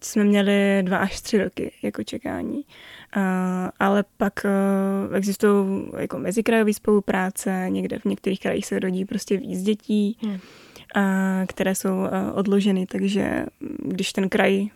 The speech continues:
Speaker 1: což jako Praha spolupracuje s ostatními kraji, eh, tak to může být jako rychlejší, pak tam záleží na, eh, na tom, jak si stanovíte, eh, v úzovkách požadavky, ono se
Speaker 2: Mhm.
Speaker 1: tomu jako neříká požadavky, ale
Speaker 2: Jasně, ty podmínky.
Speaker 1: Ano,
Speaker 2: Mhm.
Speaker 1: no,
Speaker 2: A jak jste,
Speaker 1: prostě.
Speaker 2: jak, jak zněly ty vaše?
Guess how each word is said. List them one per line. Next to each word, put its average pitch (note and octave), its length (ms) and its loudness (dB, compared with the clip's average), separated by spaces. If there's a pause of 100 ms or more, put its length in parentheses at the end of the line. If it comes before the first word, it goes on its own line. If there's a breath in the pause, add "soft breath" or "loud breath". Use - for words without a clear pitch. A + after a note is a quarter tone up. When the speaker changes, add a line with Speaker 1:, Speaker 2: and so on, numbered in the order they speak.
(120)
Speaker 1:
což - 240 -16
jako - 160 -2
Praha F#3+ 220 -4
spolupracuje G#3 640 0
s A3+ 40 -2
ostatními G3+ 420 0
kraji, F#3+ 360 -2 (460 loud breath)
eh, F#3+ 220 2
tak - 180 -6
to G3+ 100 0
může G3 180 2
být G3 140 4
jako G#3 140 4
rychlejší, G#3 460 4
pak G3+ 160 -4
tam G#3 160 2
záleží G3+ 500 0
na, F#3 520 0
eh, - 60 -6 (1400 loud breath)
na F#3+ 80 0
tom, G3 140 0
jak G3 100 -2
si - 80 -8
stanovíte, F#3+ 580 -2
eh, - 960 -6 (240 soft breath)
v - 100 -10
úzovkách G3+ 480 4
požadavky, G3 520 -2
ono - 160 -6
se C4 80 2
Speaker 2:
Mhm. B3 80 8
Speaker 1:
tomu A3+ 120 2
jako G#3 160 -6
neříká G3 380 -2
požadavky, G3 640 0
ale F3+ 180 2
Speaker 2:
Jasně, G#3 260 2
ty A#3 120 4
podmínky. G#3+ 640 0
Speaker 1:
Ano, G3 140 2
Speaker 2:
Mhm. G#3+ 200 4
Speaker 1:
no, G3 80 4
Speaker 2:
A - 20 6
jak E3+ 120 4
jste, - 100 -6
Speaker 1:
prostě. - 120 2
Speaker 2:
jak, A3+ 180 4
jak A#3+ 160 4
zněly A#3+ 260 6
ty A#3 120 -4
vaše? G3 380 -6